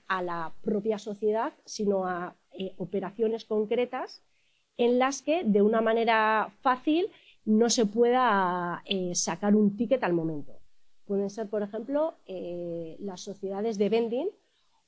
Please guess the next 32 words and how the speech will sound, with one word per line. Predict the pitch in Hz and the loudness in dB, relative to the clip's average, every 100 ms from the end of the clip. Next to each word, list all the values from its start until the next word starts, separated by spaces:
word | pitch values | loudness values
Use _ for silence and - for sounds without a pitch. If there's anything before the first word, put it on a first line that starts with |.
| _ | _
o, | - 233 294 - | 0 4 4 2
eh, | 208 196 190 190 190 185 175 - | 0 0 0 -2 -4 -4 -6 -6
que, | 202 185 185 175 - | -4 -4 -6 -8 -6
que | 190 | -6
el | 175 | -2
cobro | 233 214 233 | 0 2 2
se | - | 0
haga | 220 240 | 0 2
mediante | 247 185 185 180 | 2 2 0 0
introducción | 180 170 185 180 196 208 | -4 -4 -6 -4 -2 2
de, | 226 208 190 185 175 170 180 | 2 2 0 -2 -4 -6 -2
de | 185 | -2
monedas | 185 185 208 - | 0 -2 -2 -4
en, | 180 165 160 160 156 - - - - - - | -6 -6 -6 -8 -12 -16 -20 -20 -20 -20 -2
en | 202 | 4
una | 196 165 | 4 2
máquina. | 143 - - - _ _ _ _ _ _ _ _ - | -4 -12 -20 -20 _ _ _ _ _ _ _ _ 0
Por | 214 | 2
ejemplo, | 202 226 208 | 4 4 4
una | 214 214 208 | 4 2 2
lavandería | 214 214 220 226 226 262 285 480 _ _ _ _ | 2 2 2 2 2 2 0 -4 _ _ _ _
que | - 208 196 190 185 | 0 2 2 0 -2
disponga | 190 196 - 233 214 185 | 0 -2 0 0 2 0
de | 175 180 | -2 0
un | 196 | -2
T | 208 | 0
P | 202 220 | 2 2
V | 277 175 | 2 0
para | 170 165 160 | -2 -6 -8
registrar | 175 180 - 185 | -10 -12 -14 -12
sus | 180 208 - | -8 -8 0
cobros, | 254 233 247 415 - | 0 2 0 -2 -6